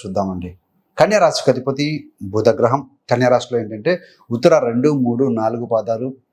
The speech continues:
హస్త నాలుగు పాదాలు, చిత్త ఒకటి, రెండు పాదాలు, మొత్తం తొమ్మిది నక్షత్ర పాదాలు ఉంటాయండి. So వీరందరికీ కూడా మనం చెప్పుకోబట్టిన యొక్క ఫలితాలు వర్తిస్తాయి. కన్యా రాశి వారికి తృతీయ అష్టమాధిపతి కుజుడు, ఆయన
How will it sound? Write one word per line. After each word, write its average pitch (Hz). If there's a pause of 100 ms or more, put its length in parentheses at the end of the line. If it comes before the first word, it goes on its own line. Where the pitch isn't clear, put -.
(520)
హస్త 135 (220)
నాలుగు 123
పాదాలు, 120 (140)
చిత్త 131 (200)
ఒకటి, 127
రెండు 101
పాదాలు, 90 (140)
మొత్తం 151 (480)
తొమ్మిది 160
నక్షత్ర 123
పాదాలు 101
ఉంటాయండి. 85 (260)
So 151
వీరందరికీ 117
కూడా 113
మనం 101
చెప్పుకోబట్టిన 110
యొక్క -
ఫలితాలు 110
వర్తిస్తాయి. - (320)
కన్యా 202
రాశి 156
వారికి 139 (160)
తృతీయ 180 (100)
అష్టమాధిపతి 151
కుజుడు, 117 (440)
ఆయన 120